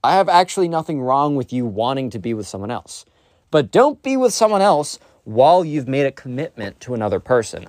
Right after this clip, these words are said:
unless it is explicitly defined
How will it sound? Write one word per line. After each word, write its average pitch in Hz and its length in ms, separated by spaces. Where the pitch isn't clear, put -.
unless 135 520
it 147 120
is 127 160
explicitly 170 880
defined 101 760